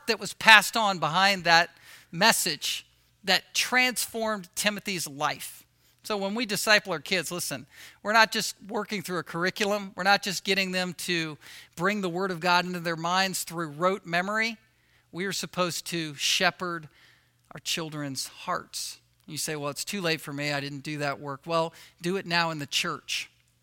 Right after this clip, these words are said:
That's why many of you sign up for Awana and children's ministry. It's so that you can be the family of God, spiritual parents to these kids,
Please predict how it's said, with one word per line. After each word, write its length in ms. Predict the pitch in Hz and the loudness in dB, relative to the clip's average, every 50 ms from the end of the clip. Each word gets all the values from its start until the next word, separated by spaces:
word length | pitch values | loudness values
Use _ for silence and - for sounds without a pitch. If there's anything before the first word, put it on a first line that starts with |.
| _ _ _ _ _ _ _ - | _ _ _ _ _ _ _ -12
That's 160 | 185 - - | -10 -8 -2
why 160 | 208 208 190 | 2 4 4
many 300 | 175 170 165 180 196 196 | 4 2 0 0 0 0
of 100 | 180 151 | -2 -2
you 160 | 156 165 160 156 | -2 -4 -4 -2
sign 300 | - - 196 190 180 185 | -2 0 2 2 2 2
up 120 | 185 180 | -2 -4
for 260 | - - 175 143 139 | -6 -8 -8 -8 -8
Awana 380 | 135 139 139 143 143 143 139 139 | -8 -8 -6 -6 -6 -4 -6 -6
and 120 | 135 131 | -6 -6
children's 440 | - - 175 160 151 160 151 135 - | -6 -6 -6 -8 -8 -10 -10 -10 -8
ministry. 420 | 156 151 175 185 - - - 131 | -8 -6 -6 -6 -6 -8 -8 -10
It's 120 | 131 127 - | -10 -8 -6
so 140 | - 170 151 | -6 -6 -8
that 120 | 147 - | -8 -12
you 280 | 170 151 156 175 185 - | -12 -10 -8 -8 -8 -6
can 300 | - - 175 165 156 147 | -4 -2 -2 -2 -2 -4
be 280 | 139 - 165 185 185 | -6 -6 -4 -4 -4
the 100 | 165 156 | -4 -6
family 540 | 139 - - 180 180 180 190 185 180 170 160 | -10 -10 -6 -4 -4 -4 -4 -4 -6 -6 -6
of 160 | 156 135 139 | -8 -8 -4
God, 340 | 131 165 156 156 151 156 147 | -2 0 0 0 0 -2 -4
spiritual 460 | - - - 190 190 185 - - 156 | -6 -6 -4 -4 -6 -4 -6 -10 -12
parents 560 | - - - 180 185 185 190 160 - - - - | -10 -8 -4 -4 -2 -2 -4 -6 -6 -6 -8 -8
to 200 | - - 214 202 | -8 -8 -8 -6
these 260 | 175 196 180 170 - | -4 -4 -4 -4 -6
kids, 480 | - - - 190 185 175 156 143 - - | -6 -6 -4 -4 -4 -4 -4 -6 -8 -10